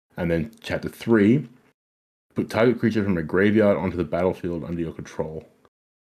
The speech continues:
So this, you know, I mean, the immediate comparisons for me in my mind are cards like Elf-, Elspeth Conquers Death,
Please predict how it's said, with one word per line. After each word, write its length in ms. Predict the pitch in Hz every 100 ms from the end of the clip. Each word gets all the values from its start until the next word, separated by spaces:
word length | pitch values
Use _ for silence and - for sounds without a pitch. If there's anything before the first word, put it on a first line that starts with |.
| _ _ -
So 400 | - 78 87 135 - _ _ _ _ _ _
this, 440 | - 117 131 - - -
you 100 | -
know, 140 | 82 73 - _ - -
I 40 |
mean, 160 | 90 87
the 80 |
immediate 300 | 95 101 98
comparisons 580 | 90 95 92 92 92 90
for 100 | -
me 120 | 95
in 80 | 95
my 120 | 92
mind 280 | 92 87 85
are 320 | 82 85 85 82 - _ _ - _ -
cards 340 | 101 87 -
like 280 | 82 - -
Elf-, 480 | 92 82 - - - -
Elspeth 300 | 98 - 90
Conquers 360 | - 98 98 87
Death, 360 | 107 135 -